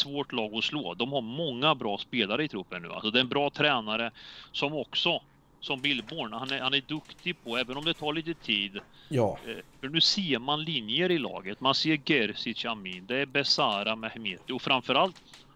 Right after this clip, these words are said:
Speaker 1: den här Jack Lane är ju häftig i Örebro som ytter.
Speaker 2: Ja, och Jake Larsson gjorde det mycket bra. Han var lite,
Speaker 1: Ja.
Speaker 2: lite ba-, första halvlek såg man honom tydligen inte så mycket. Då slötittade jag lite, men jag tittade på andra halvlek.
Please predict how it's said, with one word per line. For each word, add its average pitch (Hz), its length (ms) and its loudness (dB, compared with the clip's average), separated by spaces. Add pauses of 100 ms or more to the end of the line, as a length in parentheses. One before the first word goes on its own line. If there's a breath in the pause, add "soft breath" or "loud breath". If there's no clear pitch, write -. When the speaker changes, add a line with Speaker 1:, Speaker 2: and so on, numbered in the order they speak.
(540 soft breath)
Speaker 1:
den 151 140 0
här 135 120 4
Jack 127 280 0
Lane 131 380 -4
är 220 40 -2
ju 220 80 -4
häftig 185 420 -2
i 95 40 -6
Örebro 90 380 -10
som 107 240 -10
ytter. 104 140 -8
Speaker 2:
Ja, 123 260 12
och 143 120 10
Jake 123 280 10
Larsson 135 380 10
gjorde 104 240 6
det 101 60 6
mycket 104 320 2
bra. 104 100 4
Han 131 100 8
var 135 120 12
lite, 135 320 8
Speaker 1:
Ja. 131 200 4
Speaker 2:
lite 143 240 10
ba-, 139 280 10
första 151 280 8
halvlek 143 320 12
såg 131 160 8
man 123 120 8
honom 120 200 10
tydligen 110 280 8
inte 107 120 4
så 117 60 2
mycket. 107 340 4
Då 117 140 6
slötittade 117 560 6
jag 107 60 8
lite, 101 200 0
men 104 100 4
jag 101 100 2
tittade 123 280 2
på 135 100 4
andra 120 220 6
halvlek. 98 340 4